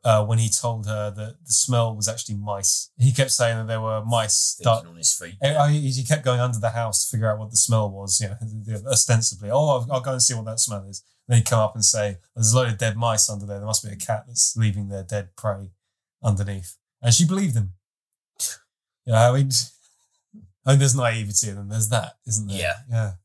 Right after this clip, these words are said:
Speaker 2: Yeah.
Speaker 1: Uh, Arthur Shawcross. Know much about him?
Speaker 2: I know Arthur Shawcross, yeah. He's dead now, isn't he?
Speaker 1: Yeah, the, uh, the, the river killer.
Speaker 2: Yeah.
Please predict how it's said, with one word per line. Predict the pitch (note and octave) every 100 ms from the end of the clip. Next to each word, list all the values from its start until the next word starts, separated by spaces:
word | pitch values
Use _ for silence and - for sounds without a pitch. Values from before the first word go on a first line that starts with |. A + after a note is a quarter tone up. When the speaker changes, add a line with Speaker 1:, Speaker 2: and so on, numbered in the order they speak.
| _
Speaker 2:
Yeah. | F2+ D#2 D2 _ _ _ _ _ _ _ _ _ _ -
Speaker 1:
Uh, | C3 C#3 D3 D3+ _ _
Arthur | E3+ G3+ G3
Shawcross. | - G#3+ E3 - A2 - - - -
Know | B2+
much | C#3+ C3+
about | C#3 C#3+
him? | F3 E3
Speaker 2:
I | C#3
know | G#2+ G#2
Arthur | G2 -
Shawcross, | - - F#2+ F#2 G#2 - G#2+
yeah. | F#2 F2 B2+
He's | B2+
dead | A#2+ E3 A#2+
now, | E2+ F2+
isn't | F#2+
he? | - _ _ _
Speaker 1:
Yeah, | D3+ E3+ D#3+ D3
the, | C#3 C#3+ C#3+
uh, | C#3+
the, | C3+ C3
the | C3 C3
river | D3 C#3+
killer. | A2+ A2+ G#2 G2 _ _
Speaker 2:
Yeah. | F2+ E2+